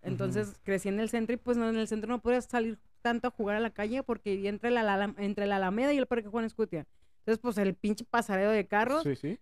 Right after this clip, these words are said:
Speaker 1: Entonces, siempre nos juntábamos en una casa y jugábamos escondidas dentro de la casa. Entonces, una amiguita del, de la infancia que tengo todavía, Karen, se escondió debajo de un carro, güey. De la cochera,
Speaker 2: <laughs>
Speaker 1: se escondió, pero espérate, güey, se escondió en la cochera, debajo del carro.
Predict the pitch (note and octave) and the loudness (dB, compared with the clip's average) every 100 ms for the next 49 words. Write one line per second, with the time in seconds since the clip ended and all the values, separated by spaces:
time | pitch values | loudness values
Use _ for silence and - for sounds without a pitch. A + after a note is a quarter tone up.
0 | - - G3+ - A#3 A3+ C4 B3 - G3+ | -2 0 0 4 4 6 4 2 -2 -4
1 | G3 G3 A3 A3 G#3+ A3 B3+ B3 A3+ - | 0 0 0 -2 -2 -2 -2 0 -4 -8
2 | - A3+ G#3 - G#3 G3 G#3 A3 G3 F#3+ | -10 -4 -4 0 2 4 2 -2 -2 0
3 | G3 G3 G#3 F#3+ - A#3 G#3 - - - | 0 0 -2 -2 -4 -6 -6 -12 -20 -4
4 | G#3 G#3+ A3+ B3 C4+ A3+ A3 C4 C4 G#3+ | 2 2 4 4 6 4 2 2 2 2
5 | G3 F#3 F3+ G3 G3 A3+ G#3+ F#3+ - G3 | 0 2 2 0 0 -2 -4 -8 -6 -4
6 | F#3+ A3+ G#3 G#3 G3+ G3+ - F#3 A3+ C#4 | -2 -2 0 0 0 -2 0 0 0 -2
7 | - - - - A3+ - G3+ G3 G#3+ G#3+ | -8 -20 -6 0 0 2 2 4 2 2
8 | A#3 A3+ A#3+ A#3+ C#4 C#4 A3+ F3 G3 G#3 | 2 0 0 2 2 4 2 2 4 8
9 | A3 A#3+ A3+ - B3 D4+ A4+ - - - | 10 10 8 8 10 10 8 4 -6 -14
10 | - - B3+ - B3+ A#3+ B3+ B3 A#3+ D4 | -20 2 2 4 4 6 6 6 8 8
11 | E4+ E4 D4 G#3+ F3+ A3 - A3 A#3 C#4+ | 8 8 6 6 4 0 2 4 4 2
12 | C4+ A#3+ B3+ C#4+ G4 - A3+ G#3+ - C4 | 2 4 6 6 4 2 2 2 4 2
13 | A#3 D4 F#4 A#3 | 2 0 0 -2